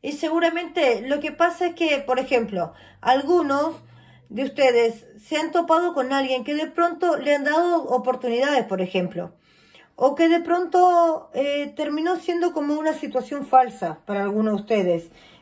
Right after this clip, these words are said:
El amor terminó siendo como algo falso porque veo que hubo muchas astucias, algo pasó,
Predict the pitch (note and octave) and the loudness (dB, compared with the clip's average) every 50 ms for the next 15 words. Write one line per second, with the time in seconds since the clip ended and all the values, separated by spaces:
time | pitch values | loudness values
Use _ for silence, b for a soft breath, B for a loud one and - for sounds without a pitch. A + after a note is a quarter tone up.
0 | b b - A#3+ B3+ C#4 C#4 C#4 D4 D#4+ E4+ E4+ F4+ E4 D4 C#4 C#4 D4 D4 D4 | b b -2 0 0 0 0 2 4 2 2 4 2 0 0 0 -2 -4 -2 -4
1 | D#4 D4 D4 D4+ - C4+ B3 A#3+ A#3+ B3+ C4 C4+ C#4 C4 - - C4+ C#4 C#4+ - | -4 -4 -4 -6 -6 -4 0 4 4 4 4 4 2 0 0 0 -2 -2 -2 -4
2 | D#4 A#3+ C4+ C4 B3+ - B3+ A#3 B3+ C#4+ D4 C#4+ C#4+ D4 C#4 C4+ C#4 B B B | -4 -2 -2 -2 0 0 -2 0 0 -2 -4 -4 -2 -2 -2 -2 -4 B B B
3 | B B - B3 B3+ C4 B3+ B3+ C4 - C4+ A#3 A3+ A#3 G#3+ G#3+ - D#4 E4 D#4+ | B B -2 2 2 2 2 2 -2 -4 -4 -2 0 -2 -2 -2 0 0 0 0
4 | D#4+ - C#4 B3 A#3 A#3+ - A3+ A#3 A3 A3+ G3 G#3 A3 G#3 G#3+ - D4+ D4 C#4+ | 0 0 0 0 0 0 -2 -2 0 0 -2 0 0 -2 -2 -2 -4 -4 -2 -2
5 | C#4+ C4+ | -2 -4